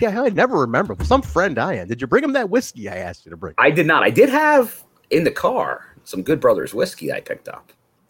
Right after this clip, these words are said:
Speaker 2: which
Speaker 1: You
Speaker 2: I'll have to
Speaker 1: should have
Speaker 2: grab.
Speaker 1: slipped, slipped him a few. I wanna see him what he, uh, what he, what his co-, what his
Speaker 2: No, he's a
Speaker 1: loudest
Speaker 2: vodka man.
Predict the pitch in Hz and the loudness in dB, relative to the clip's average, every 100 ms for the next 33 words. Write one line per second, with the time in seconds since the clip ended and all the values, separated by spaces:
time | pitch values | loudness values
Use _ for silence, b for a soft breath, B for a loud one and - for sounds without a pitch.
0 | _ - - 80 117 - 285 196 123 - | _ -14 -6 -4 -2 -2 -2 -2 -2 0
1 | 185 - - 175 185 175 156 127 180 220 | -2 -2 -6 0 0 2 0 0 0 2
2 | 113 131 127 - 151 135 131 117 135 131 | 2 2 0 -2 -2 2 2 2 0 2
3 | 113 98 92 - b b b 127 131 131 | 4 2 0 -4 b b b 0 2 4
4 | 120 127 131 101 - 151 147 151 151 - | 2 2 2 2 0 0 4 4 6 6
5 | 147 156 208 208 - 92 73 - | 6 6 4 2 0 -2 -4 -8